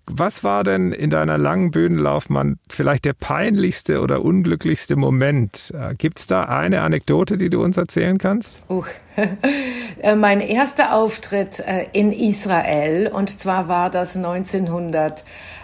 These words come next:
Speaker 2: äh, neunundachtzig, äh, Jerusalem Theaterfestival. Und es wurde gefilmt vom nationalen israelischen Fernsehen.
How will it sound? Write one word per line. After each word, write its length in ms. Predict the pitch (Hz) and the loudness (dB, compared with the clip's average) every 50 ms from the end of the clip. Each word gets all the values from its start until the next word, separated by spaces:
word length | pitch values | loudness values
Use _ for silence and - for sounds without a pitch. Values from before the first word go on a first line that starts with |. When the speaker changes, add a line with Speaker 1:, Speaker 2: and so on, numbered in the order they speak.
| - - - - | -20 -14 -6 0
Speaker 2:
äh, 720 | 170 185 175 170 170 165 165 160 160 156 151 147 82 - - - - - - - - | 2 4 6 6 6 6 4 4 4 4 2 2 0 -2 -4 -8 -12 -18 -12 -8 -4
neunundachtzig, 1300 | 185 185 190 196 202 233 247 247 233 - 180 170 - - - - - 214 208 339 - - - - - - - | 0 2 2 4 4 4 4 4 4 2 0 0 -2 -4 -10 -6 0 0 0 2 0 -2 -4 -6 -8 -6 -4
äh, 280 | - 185 180 180 170 143 - - - - - - | -2 0 0 0 -2 -4 -4 -6 -8 -10 -10 -8
Jerusalem 840 | - 185 170 202 180 175 208 208 214 226 220 214 202 196 185 190 185 | -6 -2 0 0 2 2 2 2 2 2 2 4 2 2 2 0 -2
Theaterfestival. 1200 | - 208 - - 180 185 180 196 180 - - 151 151 - - - 151 139 147 147 165 196 233 233 233 - - - - - - - | -2 -2 -2 -2 -2 -2 0 0 -2 0 -2 -4 -4 -4 -4 -6 -4 -2 0 0 0 0 -2 -4 -6 -8 -14 -18 -18 -18 -12 -4
Und 180 | - 214 214 220 | 0 2 2 2
es 140 | 208 - | 2 2
wurde 220 | 202 233 247 240 226 | 2 2 4 4 2
gefilmt 580 | - 220 208 - - 285 269 233 208 196 196 | 2 0 0 2 4 4 4 4 4 2 0
vom 220 | - - 185 190 190 | 0 -2 0 0 2
nationalen 580 | 190 196 - - 233 226 214 208 196 190 196 | 0 0 -2 -2 -2 0 2 2 2 2 0
israelischen 800 | - 196 - - 190 165 - 185 196 196 190 - 190 180 180 180 - - | -2 -2 -4 -2 -2 0 0 0 -2 -2 -4 -4 -4 -4 -4 -4 -4 -6
Fernsehen. 840 | - - 156 160 160 165 170 185 170 196 208 202 208 226 254 320 | -4 -2 -2 -2 -2 -2 -2 -2 0 0 0 2 2 2 0 0